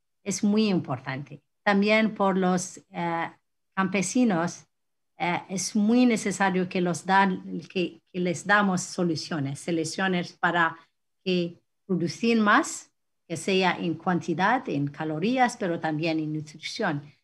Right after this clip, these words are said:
Eso, la, las innovaciones deben llegar al campesino. Deben llegar al campesino, eh, utilizando una, una comunicación,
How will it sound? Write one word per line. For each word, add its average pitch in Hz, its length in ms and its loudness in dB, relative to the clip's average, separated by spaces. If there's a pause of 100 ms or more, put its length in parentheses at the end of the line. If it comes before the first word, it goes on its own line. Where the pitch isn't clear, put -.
(180)
Eso, 247 680 2 (300)
la, 180 280 4
las 185 280 0
innovaciones 208 920 0
deben 208 340 2
llegar 180 640 0
al 151 220 -4
campesino. 143 760 -8 (320)
Deben 185 360 0
llegar 202 320 2
al 196 100 0
campesino, 196 960 -2 (360)
eh, 170 300 -4 (260)
utilizando 196 760 2
una, 175 400 0
una 180 260 -2
comunicación, 190 1040 -2